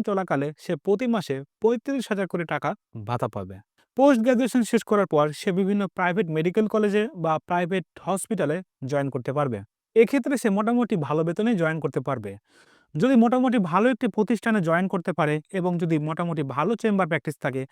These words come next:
তাহলে এনাদের ইনকামের পরিমাণ ছয় ডিজিটে হতে পারে। এক্সপেরিয়েন্স এবং নামযশ বেড়ে গেলে এদের মাসিক ইনকাম ছয় থেকে সাত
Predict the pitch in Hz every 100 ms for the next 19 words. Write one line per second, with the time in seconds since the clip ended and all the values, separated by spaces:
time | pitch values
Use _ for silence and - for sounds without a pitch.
0 | _ _ - 202 190 226 208 208 196 180
1 | 170 170 185 180 180 151 135 143 _ -
2 | 233 247 202 180 185 180 147 113 104 98
3 | _ _ _ _ _ _ - 208 - 254
4 | 254 269 240 262 208 190 151 165 196 220
5 | 208 156 180 165 139 139 - - 180 190
6 | 147 156 156 220 214 190 147 139 - -
7 | 220 202 220 156 - - 180